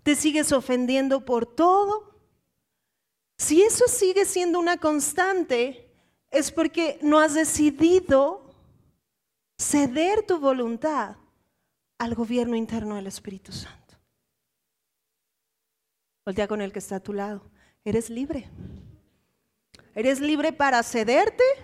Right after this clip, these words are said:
o eres libre para no hacerlo? Son decisiones.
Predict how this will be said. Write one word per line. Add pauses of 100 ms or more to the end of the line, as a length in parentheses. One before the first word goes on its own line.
(640)
o
eres
libre
para (920)
no
hacerlo? (2000)
Son
decisiones.